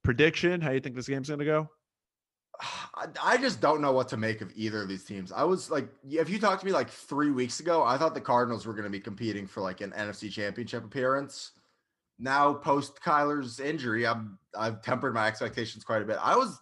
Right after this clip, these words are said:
Speaker 2: I thought Kyler was tear-, I had not thought, Kyler was tearing shit up in the first half of the season and has very obviously slowed down. I mean,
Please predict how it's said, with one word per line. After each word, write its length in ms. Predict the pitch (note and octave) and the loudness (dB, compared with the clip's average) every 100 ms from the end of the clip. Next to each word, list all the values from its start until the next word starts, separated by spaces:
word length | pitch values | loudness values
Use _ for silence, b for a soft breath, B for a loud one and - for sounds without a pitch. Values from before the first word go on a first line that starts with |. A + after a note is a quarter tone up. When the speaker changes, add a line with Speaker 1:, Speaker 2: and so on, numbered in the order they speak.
| A2 | 0
Speaker 2:
I 140 | C#3+ | 2
thought 260 | F#3 F#3 - | 2 0 2
Kyler 320 | A#2+ B2 G#2+ | 2 4 0
was 160 | F#2+ | -4
tear-, 280 | - A#2+ A#2 | -6 -2 0
I 80 | G2+ | 0
had 100 | G2+ | -2
not 200 | G2+ - | -4 -6
thought, 340 | - G2+ F2+ - | -2 -2 -2 -2
Kyler 280 | A2+ A2+ G2+ | 0 0 0
was 260 | G2 B2 | 0 0
tearing 320 | - G2+ F#2 F#2 | 0 -4 -4 -6
shit 220 | - F2+ | -10 -8
up 140 | F#2+ | -8
in 80 | - | -10
the 100 | F#2 F2+ - | -14 -14 -10
first 200 | F#2 F#2+ | -8 -6
half 200 | F#2+ F2+ | -6 -6
of 60 | |
the 60 | F#2 | -12
season 440 | - F#2 F#2 F#2+ - b b b b | -10 -8 -8 -10 -14 b b b b
and 80 | C3+ | -2
has 260 | E3+ E3 - - | 0 0 -4 -14
very 420 | B2 C#3 E3 F3+ | -4 0 0 0
obviously 440 | C3 C#3 C#3+ D3+ | 2 0 0 -8
slowed 340 | C#3 C#3 C3+ A#2+ | -6 -2 -2 2
down. 280 | C3+ A#2 F2 | 0 0 -2
I 80 | |
mean, 220 | G2+ G#2 | -6 -8